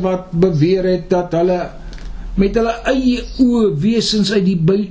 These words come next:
buitenste ruimte gesien het. Maar dit was alles laat glo.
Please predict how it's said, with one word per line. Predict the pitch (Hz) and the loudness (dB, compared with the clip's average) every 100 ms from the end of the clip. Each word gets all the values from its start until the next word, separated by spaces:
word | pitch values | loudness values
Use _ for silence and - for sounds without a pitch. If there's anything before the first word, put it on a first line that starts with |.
| 165 | -2
buitenste | 196 202 208 185 180 180 - 202 170 160 | -2 0 0 2 0 -2 0 2 2 0
ruimte | 160 185 175 175 160 | 0 2 0 0 0
gesien | 151 - 151 104 | 0 0 0 -2
het. | - - - - - - - - - - - - - - - - - - | -4 -12 -16 -16 -14 -14 -14 -16 -16 -18 -18 -20 -18 -16 -14 -14 -16 -8
Maar | - 131 139 160 180 185 180 175 160 135 135 | 0 2 4 2 0 0 0 -2 -6 -2 2
dit | 170 170 - - 139 | 2 2 -10 0 2
was | 151 160 - - - | 2 0 -4 -6 -2
alles | 202 202 196 - - - - - - | 0 0 0 -2 -6 -6 -14 -16 -6
laat | 110 139 160 160 139 120 - - - | 0 2 2 0 -2 -6 -10 -12 -12
glo. | - 147 143 180 185 117 - - | -8 -2 0 2 0 0 -6 -10